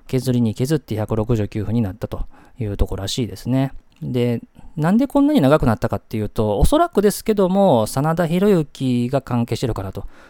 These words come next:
まあ、彼にですね、役を用意したことによって大阪の場面っていうのが大きくですね、作られて、まあ、そこが大きく膨らまされてったと思うんですけども、まあ、極端な話を言うと、大阪の場面っていうのはなくても、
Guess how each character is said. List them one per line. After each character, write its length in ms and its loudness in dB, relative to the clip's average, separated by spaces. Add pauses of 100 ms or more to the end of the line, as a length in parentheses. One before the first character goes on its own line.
(100)
ま 100 -2
あ、 20 -12
彼 260 0
に 160 2
で 100 0
す 160 -6
ね、 400 0 (200)
役 280 -2
を 80 2
用 200 4
意 80 2
し 80 -4
た 120 -2
こ 140 0
と 120 0
に 80 2
よ 60 2
っ 40 -4
て 220 -6
大 160 2
阪 300 0
の 240 2
場 120 2
面 200 2
っ 20 0
て 80 -4
い 60 0
う 20 -6
の 80 -6
が 80 -8
大 160 0
き 80 -12
く 160 -12
で 120 -14
す 120 -10
ね、 160 0
作 200 -8
ら 80 -2
れ 120 -6
て、 260 -10
ま 80 -6
あ、 40 -10
そ 100 -8
こ 80 -4
が 100 -4
大 100 -2
き 80 -12
く 100 -4
膨 180 -2
ら 80 2
ま 160 0
さ 120 -2
れ 100 -2
て 80 -6
っ 40 -2
た 120 -8
と 80 -6
思 120 -2
う 40 -2
ん 20 -4
で 60 -8
す 100 -14
け 80 -8
ど 100 -8
も、 180 -12 (400)
ま 100 -2
あ、 20 -6
極 240 0
端 180 2
な 60 2
話 320 2
を 60 0
言 160 0
う 60 -2
と、 340 4
大 80 4
阪 220 0
の 80 0
場 120 2
面 200 2
っ 20 -12
て 100 -4
い 20 0
う 20 -2
の 80 -2
は 80 -4
な 140 -2
く 160 -2
て 160 -2
も、 280 2